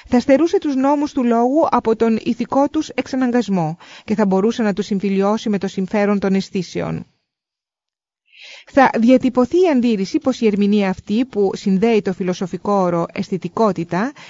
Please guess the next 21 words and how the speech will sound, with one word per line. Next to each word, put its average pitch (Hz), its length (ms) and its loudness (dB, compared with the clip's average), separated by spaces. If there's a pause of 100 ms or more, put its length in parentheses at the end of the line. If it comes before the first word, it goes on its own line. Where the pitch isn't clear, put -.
σαν 190 300 -2
γνωστική 190 540 -2
διανοητική 180 520 -2
λειτουργία 180 640 -2 (360)
με 220 100 2
την 220 220 2
απελευθέρωση 220 720 0
των 185 160 -2
αισθήσεων 185 600 -4 (300)
είναι 311 180 2
ένα 339 240 2
απλό 302 300 0
παιχνίδι 269 580 -2
πάνω 247 240 0
σε 254 160 -4
μια 233 440 -2
ετυμολογική 214 800 0
αμφιβολία. 190 760 -2 (1700)
Η 254 200 4
ρίζα 226 640 4 (460)
εσθ - 400 -2